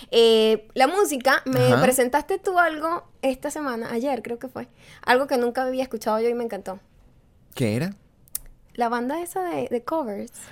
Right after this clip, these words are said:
Speaker 2: Ah, Easy, East Star All Stars.
Speaker 1: Yes.
Speaker 2: Eso es una, una banda que suele ser, el-, ellos tienen dos discos muy importantes. Ellos hacen ver-, ver-, versiones en dub de, de rock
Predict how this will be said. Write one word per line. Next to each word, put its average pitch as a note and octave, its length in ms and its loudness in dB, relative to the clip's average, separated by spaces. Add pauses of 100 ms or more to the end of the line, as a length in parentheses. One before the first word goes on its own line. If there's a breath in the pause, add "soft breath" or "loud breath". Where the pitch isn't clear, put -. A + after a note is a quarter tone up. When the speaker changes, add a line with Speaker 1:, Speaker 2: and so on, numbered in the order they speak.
(120 loud breath)
Speaker 2:
Ah, G3 760 4
Easy, F#3+ 600 -2
East F3+ 240 -4 (120)
Star D#3+ 460 4 (200)
All C#3+ 180 6
Stars. - 640 -4 (140)
Speaker 1:
Yes. F#3 220 -4 (340)
Speaker 2:
Eso F3+ 260 2
es F3+ 240 2
una, C#3 240 2
una C3+ 220 2
banda D3+ 240 0
que B2+ 160 -4
suele C#3 320 2
ser, D3 180 2
el-, C#3+ 220 0
ellos D3+ 260 -2
tienen E3 220 -4
dos E3+ 120 2
discos E3 280 -2
muy C#3+ 240 0
importantes. B2 500 -6 (760 loud breath)
Ellos E3+ 260 4
hacen F#3+ 260 2
ver-, D#3 220 2
ver-, C#3 300 0
versiones C#3 560 0
en A#2 260 0
dub D#3+ 220 8 (840)
de, A2+ 1040 2
de A2 480 -2 (920)
rock B2 420 2